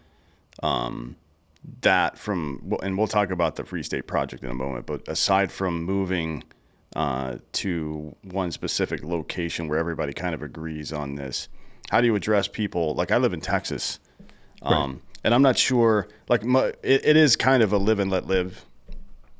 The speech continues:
Speaker 1: state for the most part, except for on abortion, which I, I don't agree with, but, um, uh, I, I fran-, I, frankly, I just don't think it's any of my fucking business. But, um, how
Speaker 2: Right.
Speaker 1: do you, how do you address
Speaker 2: <laughs>
Speaker 1: people that participate,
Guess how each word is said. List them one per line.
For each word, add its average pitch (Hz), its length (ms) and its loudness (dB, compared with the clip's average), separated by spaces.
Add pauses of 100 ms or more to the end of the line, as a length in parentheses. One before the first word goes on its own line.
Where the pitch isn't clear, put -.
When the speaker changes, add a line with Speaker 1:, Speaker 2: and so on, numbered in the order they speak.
(160)
Speaker 1:
state 104 380 0
for 98 100 -8
the 92 80 -2
most 92 280 -2
part, 92 200 2
except 87 320 -2
for 92 120 0
on 85 80 0
abortion, 82 480 -4
which 80 180 -6
I, 78 200 0
I 80 60 -2
don't 78 160 -6
agree 82 240 -6
with, 85 220 -6
but, 69 240 -2 (560)
um, 67 500 -2 (640)
uh, 60 400 -2
I, 87 200 0
I - 40 -6
fran-, - 240 -2
I, 82 120 0
frankly, 90 580 -2
I 80 80 0
just 71 140 -6
don't 69 140 -4
think 69 120 -6
it's - 300 -6 (180)
any 78 120 -4
of 73 60 -4
my 60 100 -4
fucking - 320 -4
business. 60 300 -6
But, - 280 -4 (480)
um, 76 180 0
how - 140 4
Speaker 2:
Right. 127 60 6
Speaker 1:
do 127 40 6
you, 131 180 4
how 120 120 2
do 127 40 2
you 117 80 4
address 110 300 4
Speaker 2:
<laughs> 123 100 0
Speaker 1:
people 98 200 4
that 85 100 2
participate, 82 720 -2